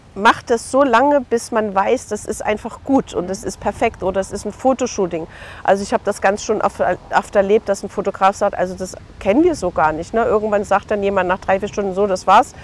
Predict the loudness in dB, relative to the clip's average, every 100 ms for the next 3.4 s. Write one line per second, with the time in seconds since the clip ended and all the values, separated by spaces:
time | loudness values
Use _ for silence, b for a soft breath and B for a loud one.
0 | B B -6 -2 -2 -2 -2 2 4 4
1 | 2 0 0 -2 -2 -2 -2 -8 B B
2 | B B -20 -8 -6 0 0 4 4 4
3 | 2 -4 0 -2